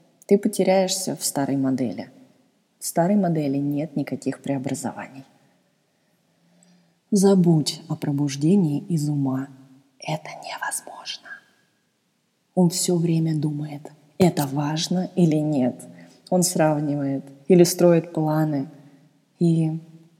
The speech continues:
<laughs> это безумие, когда человек делает что-то из чувства долга или только потому, что подумал об этом.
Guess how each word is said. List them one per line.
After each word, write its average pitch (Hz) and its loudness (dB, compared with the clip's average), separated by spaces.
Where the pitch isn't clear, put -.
<laughs> 294 2
это 175 6
безумие, 160 6
когда 139 4
человек 143 0
делает 143 2
что-то 160 -2
из 160 0
чувства 151 -2
долга 156 2
или 175 4
только 165 -2
потому, 147 -4
что 147 -6
подумал 147 -2
об 131 0
этом. 127 -4